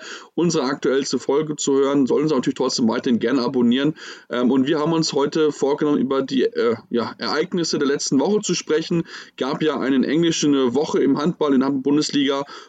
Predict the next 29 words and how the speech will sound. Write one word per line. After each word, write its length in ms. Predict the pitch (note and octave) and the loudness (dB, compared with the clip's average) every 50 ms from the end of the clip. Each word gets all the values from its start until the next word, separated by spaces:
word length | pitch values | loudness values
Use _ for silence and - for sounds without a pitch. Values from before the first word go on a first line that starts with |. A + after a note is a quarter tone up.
| _ - | _ -10
Deswegen 400 | - - A#2 - - C#3+ C#3+ C3+ | -6 -4 -2 -2 0 2 2 2
gibt's 180 | C#3 - - - | 2 0 -2 -2
dort 200 | - D3 C#3+ - | -2 -2 -2 0
viel 120 | - D3+ | -4 -4
zu 120 | D3 - | -2 -2
berichten. 380 | D3 B2+ C3+ C#3+ C#3+ - - C#3+ | -2 0 0 0 -2 -2 -2 -2
Natürlich 360 | B2+ A#2+ - G3+ G3 F#3+ F3+ | -2 0 0 0 0 2 2
aber 120 | D#3 D#3 C3+ | 0 0 0
auch 160 | C3 - - | -2 -2 -2
über 120 | C3 B2+ | 0 2
die 100 | B2+ C3 | 2 0
Frauen 300 | B2+ - C#3+ D3 D3 C#3 | 0 0 -2 0 2 2
wollen 120 | C3+ C3+ C#3 | 4 4 2
wir 100 | C3+ B2+ | 2 0
sprechen 340 | - - - C3+ C#3+ D3 | -2 -2 -2 -2 0 0
und 140 | - - C#3+ C3 | 0 0 2 2
auch 120 | B2 C3+ | 2 2
in 80 | C#3 B2+ | 2 2
unserem 240 | B2+ B2 C3 A#2+ | 2 2 2 0
mit 140 | A#2 A#2 - | 0 0 2
einem 200 | A#2 A2+ G#2+ A2 G#2+ | 0 0 0 0 0
weiteren 400 | A2+ C3+ D3+ - D#3 D3 C3+ B2+ | -2 -2 -2 0 0 0 2 0
wichtigen 320 | C#3+ C#3 - D3+ C#3 B2+ | 0 0 0 0 0 0
Thema 220 | - - C#3+ C#3 | 2 0 0 2
mal 260 | B2+ A#2+ B2 B2 A#2+ A2+ | 4 2 2 2 2 0
beschäftigen, 500 | A#2+ A#2 - - D3+ - - C#3+ C3+ B2+ | 0 -2 0 -2 -2 -2 0 2 2 2
nachdem 300 | A#2+ A#2+ - C3+ C3 B2+ | 2 2 0 2 2 2
wir 100 | B2 A#2+ | 2 2
uns 200 | A2+ A#2 - | 0 0 -4